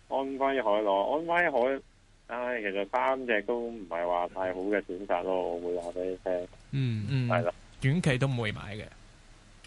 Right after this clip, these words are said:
Speaker 1: 短期都冇乜 upside 啦，咁所以就即係買嚟都冇嘥氣啦。
Speaker 3: 嗯，呃，另外二六六九呢？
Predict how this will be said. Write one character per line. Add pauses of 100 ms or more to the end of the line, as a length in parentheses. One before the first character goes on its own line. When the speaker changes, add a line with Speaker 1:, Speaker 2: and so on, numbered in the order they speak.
(140)
Speaker 1:
短
期
都
冇
乜
upside
啦，
咁
所
以
就
即
係
買
嚟
都
冇
嘥
氣
啦。 (320)
Speaker 3:
嗯， (500)
呃，
另
外 (100)
二
六
六
九 (100)
呢？